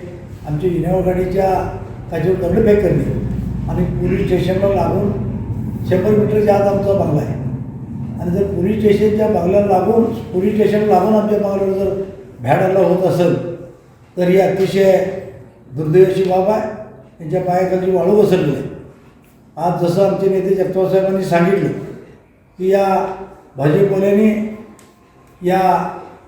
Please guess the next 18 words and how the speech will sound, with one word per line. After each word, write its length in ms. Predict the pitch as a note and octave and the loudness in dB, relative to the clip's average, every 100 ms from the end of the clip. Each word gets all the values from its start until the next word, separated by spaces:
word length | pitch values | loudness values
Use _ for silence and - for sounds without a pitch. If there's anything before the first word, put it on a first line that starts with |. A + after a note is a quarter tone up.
| - _ _ _ _ _ | -20 _ _ _ _ _
जिल्ह्यातले 440 | C#3 D#3+ G#3 A3 G#3+ | -6 2 4 4 4
बाहेरचे 420 | - E3+ F#3 G#3 | 4 4 4 2
गुंड 240 | F3+ A3 | 2 4
असे 240 | G#3+ - - - - - - - _ _ _ | 4 2 -2 -6 -12 -18 -20 -20 _ _ _
जे 200 | C#3+ G3 | -2 2
हद्दपारीचे 640 | - - G#3 G3+ G3 G#3 | 4 2 2 0 0 0
गुन्हे, 280 | G3 G3 G3+ | 0 0 -2
गुन्हेगार 520 | - E3+ F3 G#3+ G#3 | -6 -6 -2 2 2
आहेत, 200 | E3 - - - - - - _ _ - | 2 -2 -6 -14 -20 -20 -20 _ _ -18
ज्यांना 200 | C#3+ F#3 | -6 -2
हद्दपार 400 | - - G3+ A#3 | -2 0 2 2
झाले, 220 | G#3 G#3 G#3 | 6 6 6
ते 140 | G#3 | 4
राजरोसपणे 560 | G3 F3+ G3+ G#3+ G3+ G3+ | 4 2 0 0 0 -4
जत 300 | F#3 F#3+ F#3 | -2 -4 -2
फिरायला, 340 | F#3 F3+ F3+ - - - - _ | -4 -4 -4 -6 -8 -16 -20 _
फिरायला 200 | C#3 E3+ | -4 -2
लागले. 300 | F3+ F#3 G3+ | -2 -2 -4